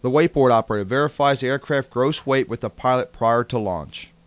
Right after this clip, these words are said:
The arresting gear topside petty officer supervises the arresting gear topside crew.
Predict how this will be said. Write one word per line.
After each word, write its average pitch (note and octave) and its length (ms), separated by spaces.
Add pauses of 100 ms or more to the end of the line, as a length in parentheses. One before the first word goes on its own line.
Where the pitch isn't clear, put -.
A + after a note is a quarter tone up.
(1900)
The B2 80
arresting D#3+ 340
gear D#3+ 140
topside D3+ 600
petty B2+ 160
officer A2+ 280
supervises B2 640
the A2 100
arresting C3 340
gear B2+ 240
topside B2 680
crew. F#2+ 420